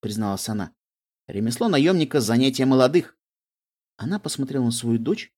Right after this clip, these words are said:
и пустое пространство рядом с ней, которое должен был занимать Кейдж.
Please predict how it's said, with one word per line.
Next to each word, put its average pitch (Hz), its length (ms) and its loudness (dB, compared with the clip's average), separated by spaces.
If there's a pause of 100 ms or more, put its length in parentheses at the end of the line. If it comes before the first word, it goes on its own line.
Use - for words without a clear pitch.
(200)
и - 40 -6
пустое 131 420 -2
пространство 131 680 -6
рядом 120 280 -2
с - 140 -4
ней, 156 300 -2 (480)
которое 117 320 -2
должен 120 340 -2
был 117 120 -2
занимать 107 400 -2
Кейдж. - 320 -6